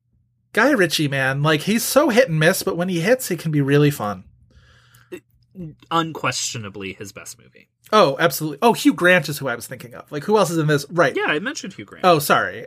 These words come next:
Speaker 1: Um, I was probably thinking of Elizabeth Debicki being unfathomably tall in this movie and so good. <laughs> It's such a good movie. I love it so much. All right.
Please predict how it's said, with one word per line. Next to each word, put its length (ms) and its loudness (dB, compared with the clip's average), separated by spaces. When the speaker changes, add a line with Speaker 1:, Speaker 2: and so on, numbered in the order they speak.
Speaker 1:
Um, 560 0
I 140 2
was 240 -2
probably 320 0
thinking 280 -2
of 80 -2
Elizabeth 380 -2
Debicki 460 -4
being 440 -4
unfathomably 840 0
tall 360 -4
in 80 -14
this 160 -12
movie 460 -8
and 160 -10
so 180 -6
good. 520 -6
<laughs> 40 -12
It's 160 2
such 240 2
a 40 2
good 320 -4
movie. 320 -6
I 40 -4
love 200 -8
it 100 -10
so 140 -4
much. 260 -6
All 80 6
right. 220 4